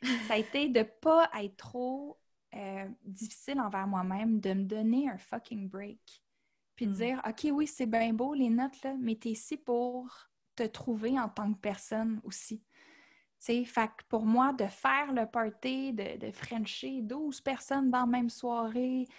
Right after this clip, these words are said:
Speaker 1: euh, de faire un one night à un moment donné, de, euh, de, d'expérimenter avec certaines substances, de, tu sais, puis c'est des choses que là, il y a peut-être des gens qui m'écoutent puis qui se disent, « Oh mon Dieu Seigneur, je ne pourrais pas. »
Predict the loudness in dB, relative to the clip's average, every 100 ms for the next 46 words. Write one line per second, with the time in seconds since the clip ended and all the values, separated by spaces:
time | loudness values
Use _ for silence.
0 | -20 -20 -8 -2 2 2 2 0 -4 0
1 | 4 4 4 0 0 2 2 2 0 -2
2 | 0 0 2 2 0 -2 0 2 2 2
3 | 0 0 -2 -4 -8 -20 -20 -10 -4 -2
4 | -2 -4 -6 -12 -14 -12 -4 -2 -2 -4
5 | -6 -4 0 2 2 0 -2 -2 0 -4
6 | -6 -8 -6 -6 -6 -10 -10 -4 -2 -2
7 | -6 -6 -8 -10 -10 -10 -8 -10 -4 -2
8 | -2 -2 -6 -4 -4 -2 -2 -4 -8 -8
9 | -8 -6 -4 -4 -6 -6 -8 -6 -12 _
10 | -12 -12 -10 -12 -12 -10 -6 -4 -4 -6
11 | -8 -10 -10 -8 -6 -6 -6 -8 -10 -6
12 | -8 -6 -6 -6 -8